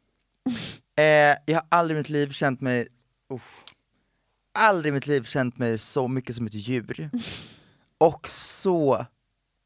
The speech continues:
Speaker 2: ofräsch och osexig. Morfin gör att du blir hård i magen.
Speaker 1: <laughs>
Speaker 2: Så då måste du ta,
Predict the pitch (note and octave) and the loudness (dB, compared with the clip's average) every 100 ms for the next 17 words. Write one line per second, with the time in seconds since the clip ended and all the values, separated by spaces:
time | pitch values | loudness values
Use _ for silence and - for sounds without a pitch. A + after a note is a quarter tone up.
0 | - F3 D#3+ - - E3 D3 D3 - - | 2 2 2 -6 0 4 4 2 -4 -10
1 | - C3+ C#3+ A#2 - B2+ - - - C3 | -6 -2 -2 -4 -6 -6 -6 -10 -10 -14
2 | _ _ _ - - - _ - - _ | _ _ _ -20 -20 -20 _ -20 -20 _
3 | _ _ _ _ D3 D#3+ - F#3 F#3+ F3 | _ _ _ _ -2 -2 2 0 2 4
4 | D3 C3 B2 - C3+ A#2 A2+ G#2+ G#2 D#3 | 4 2 -4 -6 0 0 2 -2 -2 -6
5 | F#3 _ _ _ C#4+ A#3+ - D#5 D#5+ C#5 | -10 _ _ _ -2 -2 -4 -10 -14 -18
6 | B4+ F4 - D#4+ D4+ - D3+ D#3+ E3+ - | -2 -2 0 -2 0 0 2 4 2 2
7 | D3+ C3+ D#3+ C#3 B2+ | 0 2 4 6 6